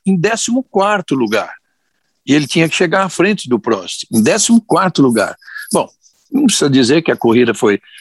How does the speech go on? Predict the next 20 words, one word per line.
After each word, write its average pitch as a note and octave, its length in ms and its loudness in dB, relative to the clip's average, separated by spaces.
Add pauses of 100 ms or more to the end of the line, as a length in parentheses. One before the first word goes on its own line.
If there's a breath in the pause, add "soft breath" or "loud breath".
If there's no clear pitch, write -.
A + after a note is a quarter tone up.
(100)
assim, G#2 480 -2 (260)
qualquer A2+ 300 -2
coisa A#2+ 320 2
espetacular C#3 1120 0
do B2 100 -4
Senna, B2+ 420 -4
de A#2 140 -4
ir A#2+ 140 2
recuperando A2+ 580 -2
posições, G#2+ 640 0
recuperando, A2 640 -2
recuperando, A#2 640 -2
recuperando. E3+ 680 0 (580 loud breath)
E G#3+ 140 2
aí, G3+ 320 2 (400 soft breath)
na D#3 500 0
parte D#3+ 320 -4
final D#3+ 440 0
da D#3 100 0
corrida, C#3+ 480 2